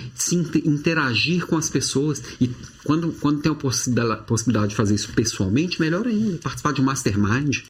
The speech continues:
de um grupo que as, de, que as pessoas trocam. Ó, chegando aqui mais um aluno fiel,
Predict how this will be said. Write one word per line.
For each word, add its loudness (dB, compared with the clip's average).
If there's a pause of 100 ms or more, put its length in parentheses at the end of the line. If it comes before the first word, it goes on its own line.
de 4
um 4
grupo 0
que -4
as, -2
de, 0
que 0
as -2
pessoas 0
trocam. -2 (600)
Ó, -4
chegando 2
aqui 0
mais 4
um 4
aluno 4
fiel, 0